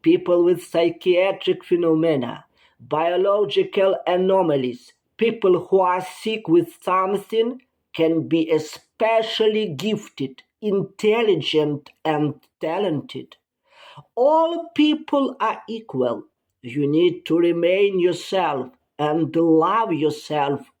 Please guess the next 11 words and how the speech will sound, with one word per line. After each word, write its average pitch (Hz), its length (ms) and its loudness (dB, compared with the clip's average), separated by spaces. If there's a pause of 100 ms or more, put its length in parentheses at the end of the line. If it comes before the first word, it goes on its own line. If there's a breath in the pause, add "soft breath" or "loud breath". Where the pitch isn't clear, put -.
(100)
as 143 320 -2
you 147 360 -2
are. 147 340 -2 (1120)
Я 143 140 2
відповідаю 147 680 0
на 143 120 -2
запитання 139 680 -2
із 135 140 -6
соціальної 139 600 -2
мережі 139 480 -2
TikTok. - 640 -8